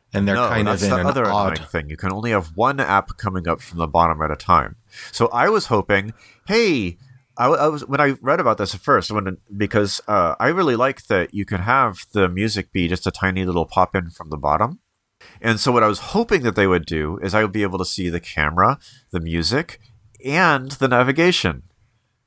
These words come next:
Speaker 2: But no, I cannot see the camera and the music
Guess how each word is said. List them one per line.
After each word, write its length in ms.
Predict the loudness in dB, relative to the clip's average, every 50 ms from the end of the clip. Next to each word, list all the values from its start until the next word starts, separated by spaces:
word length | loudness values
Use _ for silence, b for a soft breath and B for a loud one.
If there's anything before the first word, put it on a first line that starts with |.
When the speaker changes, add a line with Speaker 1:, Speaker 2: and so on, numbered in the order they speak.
| _ _ _ _
Speaker 2:
But 180 | -6 -4 -4 -2
no, 300 | 0 0 0 0 -4 -10 _ _ _ _ _ _ _ _ _ b b b b
I 160 | -2 0 0 0
cannot 440 | -2 -6 -2 0 2 2 2 0
see 400 | -2 -6 -4 -2 -2 -2 -2 -2
the 120 | -2 -4 -4
camera 640 | -6 -2 -2 -2 0 0 0 0 0 0 -2 -6 -12 _ _ _ _ _ _ -4
and 380 | -2 0 2 0 0 -2 -6 -10
the 140 | -10 -8 -6
music 540 | -4 -4 -4 -2 -2 -4 -4 -4 -10 -20